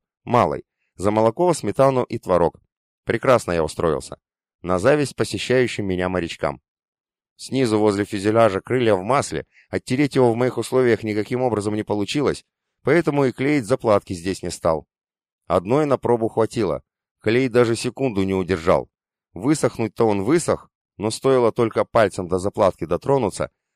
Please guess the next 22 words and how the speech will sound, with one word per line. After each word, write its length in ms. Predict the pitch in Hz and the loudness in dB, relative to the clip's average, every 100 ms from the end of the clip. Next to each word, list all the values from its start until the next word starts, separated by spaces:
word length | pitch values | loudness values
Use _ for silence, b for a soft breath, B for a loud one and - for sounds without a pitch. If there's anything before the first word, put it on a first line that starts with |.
| _ | _
как 220 | 127 123 | -2 0
она 200 | 135 131 | 0 0
вслед 280 | - 131 90 | 0 -2 0
за 160 | 98 | 0
ним 200 | 131 147 | 0 -2
пальцем-то 520 | 98 104 90 90 78 71 | 2 2 2 -4 -6 -8
и 220 | - - | -4 -2
поехала. 580 | 107 92 82 82 73 - _ _ _ | 2 2 0 -2 -4 -6 _ _ _
Отвалилась. 640 | 151 156 113 92 82 64 - _ _ _ | -4 0 2 2 -2 -6 -14 _ _ _
Обезжиривать 640 | 123 135 107 92 143 139 - | -2 0 0 2 2 2 0
нужно, 360 | 92 71 64 - | -4 -6 -10 -8
а 100 | - | -4
нечем. 400 | 107 98 98 82 - _ _ _ _ | -2 -2 -4 -8 -10 _ _ _ _
Придётся 520 | 92 92 98 139 160 | -4 0 0 0 0
так 260 | - 92 - | 2 0 2
полетать. 520 | 90 87 - 82 - _ _ _ _ _ _ _ _ | -2 -2 -2 -4 -6 _ _ _ _ _ _ _ _
Заправился, 800 | 78 92 - 143 143 127 135 120 | -4 0 4 4 4 0 -4 -6
запустился 840 | 92 87 - - 139 143 - 135 120 - | -6 -6 -6 -6 -4 -2 0 -2 -2 -4
и 140 | 165 | -2
вылетел 440 | 123 117 104 95 | 0 0 0 -2
на 120 | 87 85 | 0 0
разведку. 560 | 85 87 80 - 62 | 0 0 -4 -6 -16